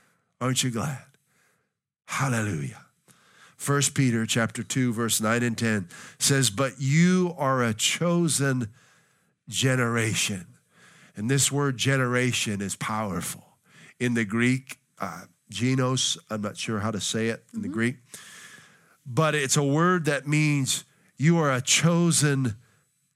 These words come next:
Speaker 1: kind, a God kind, God stock, God born, God countrymen, God kin-, the kindred of God, the nation of God, the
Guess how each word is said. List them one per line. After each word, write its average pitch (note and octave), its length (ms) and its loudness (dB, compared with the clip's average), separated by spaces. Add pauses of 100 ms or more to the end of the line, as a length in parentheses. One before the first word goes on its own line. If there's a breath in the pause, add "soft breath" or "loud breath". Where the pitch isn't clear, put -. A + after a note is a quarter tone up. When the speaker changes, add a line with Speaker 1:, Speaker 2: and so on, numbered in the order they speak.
Speaker 1:
kind, F#2+ 760 -2 (480 soft breath)
a B2+ 120 -2
God C3+ 720 -2
kind, - 640 -6 (680 loud breath)
God D3+ 600 0
stock, - 960 -4 (840 loud breath)
God C#3+ 640 -2
born, C3 600 -2 (640 loud breath)
God D3 460 0
countrymen, G#2+ 800 -2
God D3+ 460 0 (420 loud breath)
kin-, E3+ 420 0 (100)
the C3 140 -2
kindred E3 480 0
of G2 160 -4
God, A2 300 0
the A#2 80 0
nation D3+ 540 0
of G2 160 -4
God, F#2+ 340 -2 (300 loud breath)
the D3 180 0